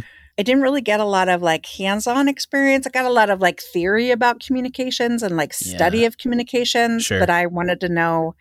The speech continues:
Speaker 1: how to do, like, the hands-on stuff.
Speaker 2: Yeah.
Speaker 1: And so I did,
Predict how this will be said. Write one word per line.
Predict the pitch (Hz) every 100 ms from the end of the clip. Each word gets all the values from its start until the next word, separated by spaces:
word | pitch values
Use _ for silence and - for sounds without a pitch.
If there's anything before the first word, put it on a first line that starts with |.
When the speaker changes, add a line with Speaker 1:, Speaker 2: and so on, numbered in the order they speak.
| _ _
Speaker 1:
how | -
to | 175
do, | 170 165 165 160
like, | 151 -
the | 151
hands-on | 190 175 180 151 147
stuff. | 143 - 143 139 139 - -
Speaker 2:
Yeah. | 95 90 - _ _ _ _ _ -
Speaker 1:
And | 190
so | - 220
I | 214
did, | 202 233 247